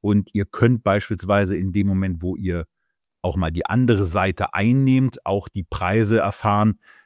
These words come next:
die euch Degussa anbietet, wenn ihr einen Goldbarren habt. Also hier elftausendzweihundertein Euro, die ihr zumindest auf der Website signalisiert bekommt,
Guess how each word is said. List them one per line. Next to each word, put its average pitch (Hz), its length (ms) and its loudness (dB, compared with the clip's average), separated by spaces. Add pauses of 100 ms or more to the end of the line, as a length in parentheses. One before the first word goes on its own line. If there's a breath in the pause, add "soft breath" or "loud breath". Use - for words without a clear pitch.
(120)
die 104 440 -4
euch 107 300 -2
Degussa 104 500 -2
anbietet, 101 520 -2
wenn 110 140 4
ihr 147 340 6
einen 104 200 4
Goldbarren 85 640 0
habt. - 240 -14
Also 104 460 0 (300 soft breath)
hier 120 540 2
elftausendzweihundertein 101 1800 -2
Euro, 107 540 0 (340)
die 107 560 -2
ihr 104 460 4 (1300)
zumindest 120 580 2
auf 101 160 -2
der 104 180 2
Website 107 640 4 (380 soft breath)
signalisiert 104 840 2
bekommt, - 680 0